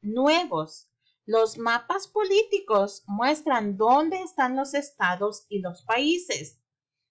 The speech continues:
En un globo terráqueo, como este que ves aquí adentro, que trae la niña, se ve la Tierra como se vería desde el, eh, desde el espacio.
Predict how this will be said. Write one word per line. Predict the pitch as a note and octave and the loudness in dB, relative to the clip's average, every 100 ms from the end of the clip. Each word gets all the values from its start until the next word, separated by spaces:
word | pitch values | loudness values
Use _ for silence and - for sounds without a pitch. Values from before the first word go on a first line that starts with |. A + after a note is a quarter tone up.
| _ | _
En | A#3+ A#3 A#3+ | -4 -2 -2
un | D4+ F#4 | -2 -2
globo | D#4+ C#4 A3+ A3 D4+ | -2 2 2 2 0
terráqueo, | - F4 F#4 F#4+ - G3 F#3 C#4+ - | -2 -4 -4 -4 -2 0 2 0 -2
como | G3+ G3 | -2 0
este | G#3 B3 D#4 D#4 | -2 -4 -6 -4
que | A#3 | -4
ves | G3+ A3 | -6 -4
aquí | C#4 C#4 D4+ | -4 -2 -4
adentro, | D#4 G#3+ G#3+ A#3+ G#4 - | -4 -4 -6 -8 -10 -10
que | - | -12
trae | - G#3 A3 | -2 0 0
la | C#4+ D4+ | 0 -2
niña, | A3+ G3 G3 D#4 - _ _ _ _ | -2 -6 -6 -8 -10 _ _ _ _
se | - - C4 | -6 0 0
ve | A#3+ C4 | 0 0
la | E4 G4+ - | 2 0 -2
Tierra | C4+ C#4 D#4+ D#4 A#3 A#3 - | -4 0 2 2 0 0 -2
como | A3 G#3+ G#3 | -2 -2 -2
se | A#3 G#3 | -4 -2
vería | G#3+ G#3+ B3+ B3+ | -2 0 2 2
desde | G#3 G3 G3 | 0 -4 -4
el, | F#3 - - - | -6 -10 -20 -2
eh, | G3+ F#3+ F#3+ F#3+ | 0 2 0 -4
desde | G3+ G3 G3+ | -6 -2 -2
el | G3 | -2
espacio. | - - G4 G#4 - D#3+ - | -2 0 0 -2 -10 -12 -12